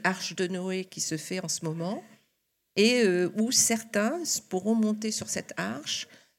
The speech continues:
et, euh, sauver, donc se sauver, être sauvés avec, euh, tous les oiseaux qu'il faut et toutes les plantes et les fleurs qu'il faut, pendant que d'autres s-, vivront de plus en plus, euh, dans, dans là-dedans.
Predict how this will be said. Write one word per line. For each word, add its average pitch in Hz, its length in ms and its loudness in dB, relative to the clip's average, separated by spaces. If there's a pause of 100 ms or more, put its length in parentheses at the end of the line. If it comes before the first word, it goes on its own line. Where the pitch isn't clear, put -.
(120)
et, 190 300 0
euh, - 20 -4
sauver, 170 560 0
donc 151 200 -10
se - 140 -8
sauver, 151 320 -2
être 233 240 -2
sauvés 151 460 -2
avec, 156 380 -2
euh, 156 60 -6
tous 160 140 -8
les 151 200 -2
oiseaux 151 220 -2
qu'il 151 180 -6
faut 165 420 -4
et 147 80 -2
toutes 156 260 -8
les 156 80 -4
plantes 160 400 -6
et 160 60 -6
les 151 140 -2
fleurs 151 280 -6
qu'il - 160 -12
faut, 226 240 -4 (400)
pendant 208 260 4
que 196 120 -2
d'autres 196 560 -2
s-, - 280 -6
vivront 170 380 -6
de 175 100 -2
plus 160 220 -6
en 160 80 -6
plus, 127 380 -6 (480)
euh, 160 120 6
dans, 160 320 0 (100)
dans 165 180 -2
là-dedans. 147 360 -4